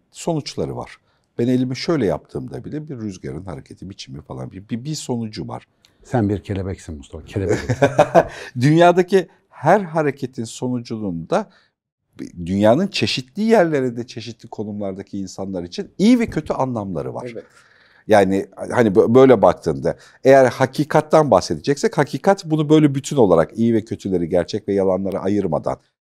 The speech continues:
Speaker 1: az önce Nazilerle beraber örneklendirirken tahmin ediyorum böyle bir şey söylüyordur
Speaker 2: Tabii,
Speaker 1: aynı
Speaker 2: tabii.
Speaker 1: zamanda.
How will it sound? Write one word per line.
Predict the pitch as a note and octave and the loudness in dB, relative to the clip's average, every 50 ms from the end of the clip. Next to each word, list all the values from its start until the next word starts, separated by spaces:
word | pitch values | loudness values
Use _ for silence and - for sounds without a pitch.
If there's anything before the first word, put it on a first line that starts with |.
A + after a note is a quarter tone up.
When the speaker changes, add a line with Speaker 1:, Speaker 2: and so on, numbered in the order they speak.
| _ _ - | _ _ 0
Speaker 1:
az | G#2 G#2 | 2 2
önce | G#2 G2+ G#2 G#2+ G2+ - - - | 2 2 2 2 0 0 -2 -4
Nazilerle | F#2 F#2+ - F#2 F#2 E2+ E2 D#2+ E2 E2 D2 | -2 -2 -2 0 0 0 0 2 2 2 2
beraber | E2 E2 D#2+ D#2 E2+ | 2 2 2 0 0
örneklendirirken | E2+ E2+ E2 E2 D#2+ - - D#2+ D2 C2+ C#2+ C2+ - - E3+ E3 E3+ _ _ _ _ _ _ | 0 0 0 -2 -4 -6 -4 -4 -4 -4 -6 -10 -8 -8 -10 -10 -10 _ _ _ _ _ _
tahmin | - C#3 C3 C3 G2 | -4 -4 -2 -2 -4
ediyorum | E2+ D2+ - F3+ G3 D#3 B2 A#2+ | -4 -4 -4 -4 -6 -6 -2 4
böyle | B2+ C3+ B2+ A2 F#2 E2+ | 6 6 6 6 4 0
bir | |
şey | D#2+ - - - C3+ | -4 -6 -6 -8 -8
söylüyordur | - - - D2 C#3 C#3 C#3+ - - | -8 -4 -4 -4 -2 -2 -4 -2 2
Speaker 2:
Tabii, | - D3+ | 4 4
Speaker 1:
aynı | E3 E3+ | 4 4
Speaker 2:
tabii. | F#3 F#3 | 2 2
Speaker 1:
zamanda. | D3+ G#2+ C#2 C#2 B2+ - - | 2 2 -2 -4 -8 -12 -14